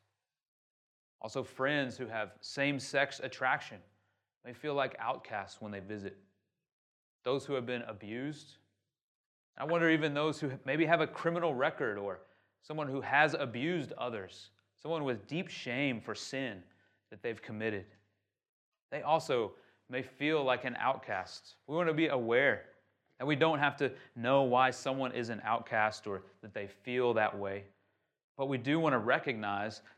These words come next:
that there is the feeling of being pushed out or shut out or being on the outside. And as a church, we want to live in the culture of the kingdom of God in such a way that we show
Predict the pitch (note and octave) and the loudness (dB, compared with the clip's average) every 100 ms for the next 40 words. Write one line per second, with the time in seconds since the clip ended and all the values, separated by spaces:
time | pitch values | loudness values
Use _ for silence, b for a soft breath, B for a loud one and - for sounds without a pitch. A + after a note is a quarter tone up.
0 | - B2 C#3+ A#2+ D3+ B2+ A#2+ - C#3+ D3 | -8 -2 0 0 0 -2 -6 -4 -2 0
1 | A#2 G#2+ G#2 G2+ - A#2 A2 G2 _ - | 0 -2 -6 -8 -6 -6 -6 -10 _ -2
2 | D3 - - A2+ A#2+ A2+ G#2 G2+ F#2+ - | -2 -2 -6 2 4 4 2 -4 -6 -12
3 | - C#3+ C#3+ - A2+ A2 A2 A2 A2+ G#2+ | -8 0 0 2 2 0 -2 -4 -4 -4
4 | G2+ F#2+ G2+ - - F#2+ F2+ F2 _ _ | -6 -6 -6 -8 -6 -6 -6 -10 _ _
5 | _ _ _ - B2 C3+ C3 - F3 E3+ | _ _ _ -10 -4 0 0 2 4 4
6 | E3+ D3+ D#3+ C3+ A2+ D3 D3 B2+ A#2 b | 4 2 2 2 2 2 4 2 0 b
7 | b b _ B2+ C3 - D#3+ E3+ E3+ G#2+ | b b _ -6 -6 -2 2 2 2 0
8 | G2 A2 A2+ - D3+ D3 B2+ G#2 F#2 A#2 | 0 -2 -6 -8 -6 -4 -4 -6 -2 0
9 | A2+ F#2 F2+ _ _ _ - C3 A#2+ E3 | 2 0 -6 _ _ _ -12 -10 -4 -4
10 | D#3+ C3 C3+ C#3 B2 C3 B2 - D3 C#3 | -2 0 2 2 0 -2 -4 -2 0 0